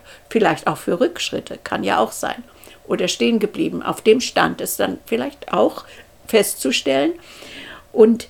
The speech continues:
das nennt man die individuelle Bezugsnorm.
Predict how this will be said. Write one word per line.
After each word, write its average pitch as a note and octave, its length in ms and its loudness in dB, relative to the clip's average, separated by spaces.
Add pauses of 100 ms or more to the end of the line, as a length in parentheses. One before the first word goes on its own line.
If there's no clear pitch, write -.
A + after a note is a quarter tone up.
(580)
das G3+ 220 2
nennt G#3+ 240 2
man F#3+ 180 2
die A3 220 2
individuelle B3 680 4
Bezugsnorm. B3+ 800 -2